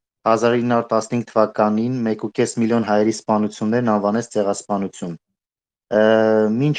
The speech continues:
օրս Սպիտակ տունը խուսափում էր այդ եզրից, այսինքն Թուրքիայի հետ հարաբերությունները չփչացնելու համար։ Սակայն կ-, տան-, կան տարբեր պնդումներ, ըստ որի, ը, այսպես,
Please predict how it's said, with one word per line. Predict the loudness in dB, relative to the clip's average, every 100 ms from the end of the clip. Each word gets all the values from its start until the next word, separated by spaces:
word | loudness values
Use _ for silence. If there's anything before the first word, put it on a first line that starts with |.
| 0
օրս | 4 4 2
Սպիտակ | -6 -8 0 0 2
տունը | -2 -2
խուսափում | -2 -2 -2 0 0
էր | 2 2
այդ | 0 0
եզրից, | -2 0 -2 -2 -12 _ _ _ _ _ _ _ -8
այսինքն | -4 -4 -2
Թուրքիայի | -2 2 2 4
հետ |
հարաբերությունները | 4 4 4 0 -2 -2 -2 0
չփչացնելու | -4 -4 -2 -2 -2 -2 -2
համար։ | -2 -4 -8 -14 _ _ -2
Սակայն | -2 2 2 0
կ-, | -6 -8
տան-, | -2 0 -2 _ 0
կան | 0 2 2
տարբեր | 2 0 0 -2
պնդումներ, | 0 2 2 0 0 -6
ըստ | -8 0
որի, | 2 2 0 -2
ը, | -4 -2 0 0 -4 -6
այսպես, | -4 -4 -4